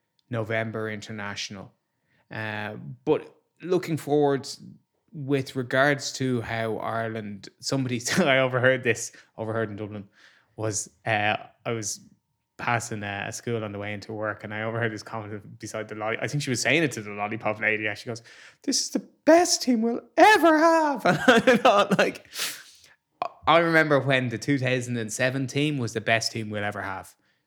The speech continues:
with Drico, Paulie, Rog, uh,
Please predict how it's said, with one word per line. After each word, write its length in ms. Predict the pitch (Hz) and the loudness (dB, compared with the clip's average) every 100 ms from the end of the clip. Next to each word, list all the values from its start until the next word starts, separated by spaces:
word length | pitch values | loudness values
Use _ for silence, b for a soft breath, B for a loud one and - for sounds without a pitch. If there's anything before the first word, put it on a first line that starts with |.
| _ | _
with 200 | - - | -12 -8
Drico, 680 | - 107 113 101 98 98 110 _ | -2 -2 -2 -4 -4 -6 -12 _
Paulie, 500 | - 104 98 95 90 90 | -6 -2 -2 -2 -6 -6
Rog, 520 | 95 95 95 95 95 - - b b b b _ | -2 2 2 0 -2 -6 -6 b b b b _
uh, 360 | 92 90 90 | -10 -8 -8